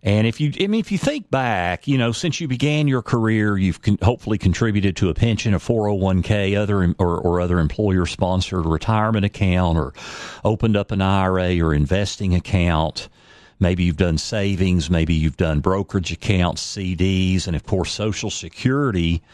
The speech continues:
has been a big part of your income taxes because of your payroll tax withholding from your paycheck.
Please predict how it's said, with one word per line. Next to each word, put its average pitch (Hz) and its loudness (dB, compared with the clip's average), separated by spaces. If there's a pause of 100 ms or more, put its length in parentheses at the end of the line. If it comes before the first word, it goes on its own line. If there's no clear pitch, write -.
(520)
has 95 0
been 113 0
a 90 0
big 104 -2
part 101 0
of 80 -2
your 80 2
income 117 0
taxes - -6
because 82 -4
of 76 -2
your 78 -2
payroll 101 0
tax 78 -4
withholding 95 -2
from 82 0
your 76 -4
paycheck. - -6